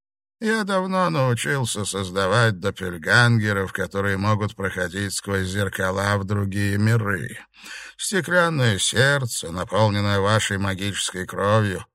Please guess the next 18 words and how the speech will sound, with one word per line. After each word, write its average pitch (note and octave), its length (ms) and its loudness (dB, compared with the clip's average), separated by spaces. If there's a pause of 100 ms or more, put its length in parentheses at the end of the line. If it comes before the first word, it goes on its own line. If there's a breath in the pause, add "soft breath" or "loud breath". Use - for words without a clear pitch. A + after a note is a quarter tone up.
(240)
позволяет F#2+ 720 0
им F2 160 -6
делать E2 440 -10
это. D#2+ 400 -10 (560 loud breath)
Благодаря A2 720 6
этой C#3+ 300 2
способности C#3 840 0
немало B2+ 580 4
моих B2+ 400 0
посланников A2 880 0
путешествует G#2 880 -2
по G#2 120 0
другим G2 460 -2
вселенным. F2+ 880 0 (880 loud breath)
Но A1 680 -8 (520 loud breath)
проходить - 640 -8
сквозь - 480 -4
время — D2+ 960 -2